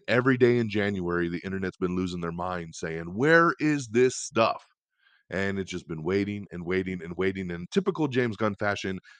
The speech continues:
he waited to the last day of the month, and he finally announced some of what their chapter one slate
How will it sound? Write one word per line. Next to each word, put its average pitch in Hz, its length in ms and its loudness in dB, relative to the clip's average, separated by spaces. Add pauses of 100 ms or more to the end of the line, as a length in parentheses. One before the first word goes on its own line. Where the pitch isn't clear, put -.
(120)
he 135 120 0
waited 131 320 4
to 95 100 -8
the 87 120 -2
last 110 460 2
day 110 160 2
of 104 140 0
the 98 80 0
month, 98 340 -2 (500)
and 92 280 -4
he 98 120 -2 (160)
finally 107 380 -2
announced 95 540 -4 (180)
some 98 760 2 (480)
of 104 180 0
what 104 340 2
their 98 240 4
chapter 117 600 -2
one 107 600 0 (280)
slate 104 720 -2